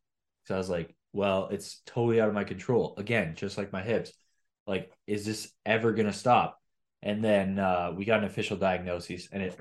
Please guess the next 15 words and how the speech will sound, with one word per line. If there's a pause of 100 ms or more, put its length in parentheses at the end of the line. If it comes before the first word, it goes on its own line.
actually
is
another, (240)
it's
actually
just
a
strain (220)
of
my
soleus.
And
I'm
like,
"Okay,